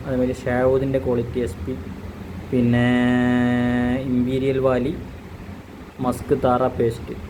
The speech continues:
വൈറ്റ് പേസ്റ്റ് ആയിട്ട് വരുന്നത്. അപ്പോൾ ആവശ്യമുള്ളവർ ഞാൻ WhatsApp-ിൽ അയച്ചുതരും അതിൻ്റെ റേറ്റും കാര്യങ്ങളൊക്കെ. കെ ജി എടുക്കണം,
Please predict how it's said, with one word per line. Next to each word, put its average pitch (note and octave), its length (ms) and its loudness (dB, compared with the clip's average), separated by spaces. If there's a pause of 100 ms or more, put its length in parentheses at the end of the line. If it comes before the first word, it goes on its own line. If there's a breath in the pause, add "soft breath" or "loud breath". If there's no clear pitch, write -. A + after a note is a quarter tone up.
വൈറ്റ് A#2+ 460 -2
പേസ്റ്റ് B2 320 -2
ആയിട്ട് A#2 180 0
വരുന്നത്. - 300 -4 (1200)
അപ്പോൾ B2+ 160 2
ആവശ്യമുള്ളവർ D3 460 2 (680)
ഞാൻ C#3+ 140 0 (140)
WhatsApp-ിൽ C3+ 440 0
അയച്ചുതരും B2+ 380 -2 (560)
അതിൻ്റെ A#2+ 260 0
റേറ്റും A#2+ 340 0
കാര്യങ്ങളൊക്കെ. A2+ 480 -2 (1700)
കെ C#3 140 4 (140)
ജി E3 100 -2 (240)
എടുക്കണം, C3+ 340 -2